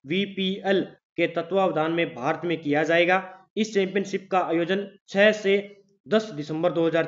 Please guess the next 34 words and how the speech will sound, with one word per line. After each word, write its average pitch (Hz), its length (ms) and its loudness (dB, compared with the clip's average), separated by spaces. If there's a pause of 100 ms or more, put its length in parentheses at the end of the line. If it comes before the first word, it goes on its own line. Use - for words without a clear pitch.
तेईस 175 220 -2
को 160 100 -4
होने 127 180 -2
वाला 139 200 2
है, 139 80 -4
आगामी 165 380 0
होगा, 180 260 2
और 147 380 -6
ये 156 100 4
भारत 139 320 -6
इसमें 175 400 -4 (100)
मेजबानी 135 480 -2
करेगा। 123 380 -4 (1300)
गजब 185 360 2
का 190 120 4
क्वेश्चन, 196 360 0 (600)
देखिए, 185 340 4 (220)
पक्का 190 300 2
आएगा। 185 300 6 (380)
खेलो 226 340 6
इंडिया 208 260 6
यूथ 202 320 2
गेम्स 190 300 4
दो 185 100 -4
हज़ार 185 240 0
तेईस 196 300 0
में 196 80 -4
कुल 202 160 0
कितने 233 420 2
खेल 202 240 2
शामिल 180 320 0
किए 170 200 2
गए? 170 160 4 (360)
तो 151 320 -2